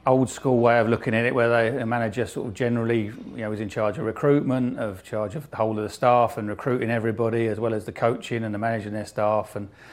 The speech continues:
um, I think that, you know, modern way of, of being a head coach is that you look after the group that you've got and your,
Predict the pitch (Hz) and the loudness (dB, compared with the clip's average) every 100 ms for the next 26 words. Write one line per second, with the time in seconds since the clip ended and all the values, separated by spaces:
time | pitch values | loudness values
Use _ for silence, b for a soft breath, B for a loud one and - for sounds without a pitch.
0 | B B B B - - - - - - | B B B B -12 -6 -6 -6 -8 -8
1 | 113 135 120 113 117 - - 269 269 - | -4 -4 -4 0 0 -2 -10 -18 -14 -10
2 | 107 107 120 120 113 104 101 107 - _ | -6 -2 0 2 0 -2 -4 -8 -18 _
3 | - 262 247 226 220 220 - 196 - 120 | -20 -20 -18 -18 -20 -18 -16 -14 -10 0
4 | 110 113 110 101 92 127 101 - 113 110 | 2 4 2 -2 -6 -6 -8 -6 -6 -4
5 | 107 - 113 - 131 117 113 - 95 113 | -4 -4 -6 -2 -2 -2 -4 -10 -8 -8
6 | 110 107 104 - 104 98 - 104 107 113 | -6 -6 -6 -2 -2 -4 -10 -8 -6 -6
7 | - - - 113 104 - 104 104 101 | -8 -14 -8 -2 -2 -4 -8 -8 -8